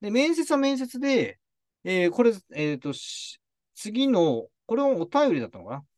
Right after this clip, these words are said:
え、閉願先の志望動機どうやって考えるんですかってことに、え、繋がっていくんですけど、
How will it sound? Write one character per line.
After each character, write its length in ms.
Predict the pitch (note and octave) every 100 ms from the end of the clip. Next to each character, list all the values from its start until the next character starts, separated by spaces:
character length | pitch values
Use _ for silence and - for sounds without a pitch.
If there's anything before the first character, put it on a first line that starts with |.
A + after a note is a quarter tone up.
| _ -
え、 100 | E3+
閉 240 | A#3+ B3+
願 260 | B3+ C4 A#3+
先 260 | B3+ A#3+
の 80 | A#3+
志 180 | A3+ A#3
望 200 | A3+ B3+
動 120 | B3+
機 120 | A#3
ど 80 | C#3+
う 20 |
や 0 | F3+
っ 20 |
て 60 |
考 200 | - G3+ G#3
え 40 |
る 60 | G#3+
ん 40 |
で 60 | B2+
す 120 | -
か 220 | - C#3
っ 40 | B2
て 100 | A#2
こ 80 | G#2
と 100 | A#2
に、 320 | C3 A2 F#2
え、 140 | - B2+
繋 240 | - F3
が 80 | F3
っ 40 |
て 140 | F3 D#3+
い 60 |
く 140 | D3 D#3
ん 40 |
で 80 | A2
す 80 | -
け 80 | C3+
ど、 280 | D#3+ A#2